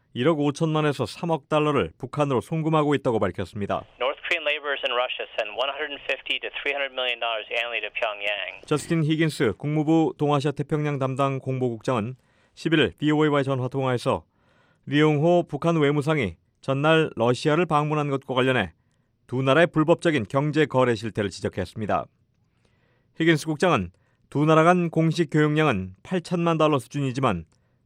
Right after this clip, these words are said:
Speaker 1: 불법 유류 거래를 포함한 비공식 교역량은 이억 육천만 달러에 달한다고 말했습니다.
Speaker 2: Official trade is eighty million dollars annually. Unofficial trade, including illicit oil, totals about two hundred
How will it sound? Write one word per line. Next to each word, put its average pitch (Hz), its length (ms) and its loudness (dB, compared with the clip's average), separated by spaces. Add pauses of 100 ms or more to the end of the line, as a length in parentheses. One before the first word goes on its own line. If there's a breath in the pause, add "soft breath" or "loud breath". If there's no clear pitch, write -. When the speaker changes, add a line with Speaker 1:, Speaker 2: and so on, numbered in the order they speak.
Speaker 1:
불법 151 420 4
유류 147 200 6
거래를 143 280 4
포함한 147 520 2 (120)
비공식 147 520 0
교역량은 147 540 0 (340)
이억 143 380 2
육천만 151 500 0
달러에 139 300 4
달한다고 110 420 0
말했습니다. 98 640 0
Speaker 2:
Official - 400 -2
trade 110 380 0
is 104 80 -16 (100)
eighty 131 160 -2
million 113 280 -2
dollars 104 340 -2
annually. 95 480 -10 (500 loud breath)
Unofficial 165 560 0
trade, 98 400 -4 (320)
including 120 380 -2
illicit 123 340 -4
oil, 95 480 -4
totals 107 320 -4
about 101 240 0
two - 80 -8
hundred 104 240 -4